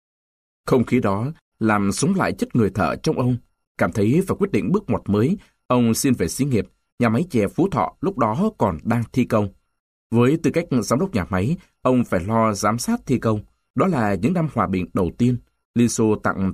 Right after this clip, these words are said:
toàn bộ kinh phí cho ông xây dựng nhà máy chè, từ cái móng nền quất lấp cho tới bên trên. Công việc của ông là phải lo đốc thúc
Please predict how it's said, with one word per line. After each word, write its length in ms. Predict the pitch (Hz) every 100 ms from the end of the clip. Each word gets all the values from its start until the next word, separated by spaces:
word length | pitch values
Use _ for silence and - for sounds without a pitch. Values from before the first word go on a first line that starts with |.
| -
toàn 160 | 92
bộ 140 | 85 -
kinh 120 | 131
phí 260 | 120 117 165
cho 100 | -
ông 260 | - 113 107
xây 200 | - 117
dựng 300 | 98 - 85
nhà 140 | 85
máy 220 | 76 98 139
chè, 260 | - 95 78 - _ _ _ -
từ 300 | 123 117 113
cái 140 | 170
móng 320 | 165 131 214 247 - _
nền 340 | 110 107 101 92
quất 220 | - 226 - 147 - _
lấp 220 | 123 170 214 170 156
cho 120 | 170
tới 380 | 139 127 143 208 -
bên 180 | 127 123
trên. 200 | 127 117 - _ _ -
Công 120 | 127
việc 140 | 95
của 100 | -
ông 240 | - 113 101 - -
là 140 | 113
phải 180 | 101 95
lo 340 | 80 101 127 131
đốc 160 | 190 196
thúc 120 | 254